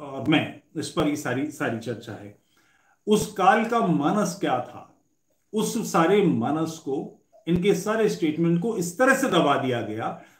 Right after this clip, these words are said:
तीस साल के लिए इनके सारे statement रद्द कर दिए गए। <clears throat> कौन सी बड़ी समस्या थी, कौन से राष्ट्र का ऐसी हानि होने वाली थी, गांधी वध क्यों हुआ,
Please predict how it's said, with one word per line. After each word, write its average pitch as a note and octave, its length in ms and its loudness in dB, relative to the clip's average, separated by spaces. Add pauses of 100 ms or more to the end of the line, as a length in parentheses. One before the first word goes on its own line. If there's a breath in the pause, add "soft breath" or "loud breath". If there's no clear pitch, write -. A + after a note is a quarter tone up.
तीस C#4 460 2
साल G3 300 4
के D3+ 120 2
लिए E3 200 4
इनके F3 340 2
सारे F3 260 0
statement E3 480 -4
रद्द C3 200 -2
कर A#2 80 -8
दिए F#2+ 300 -10
गए। - 200 -16 (480)
<clears throat> - 240 0 (840)
कौन F3 200 0
सी F3 120 -2
बड़ी D3+ 160 0
समस्या C#3 440 -6
थी, E3 80 -14 (1500 soft breath)
कौन D#3+ 260 6
से E3 200 6
राष्ट्र D3+ 380 2
का D#3 160 2
ऐसी D3 280 -2
हानि D3 260 0
होने C3+ 220 0
वाली A#2+ 220 -4
थी, E3+ 160 4
गांधी C#3+ 320 0
वध C3 300 -2
क्यों E3+ 260 -2
हुआ, A2+ 260 -8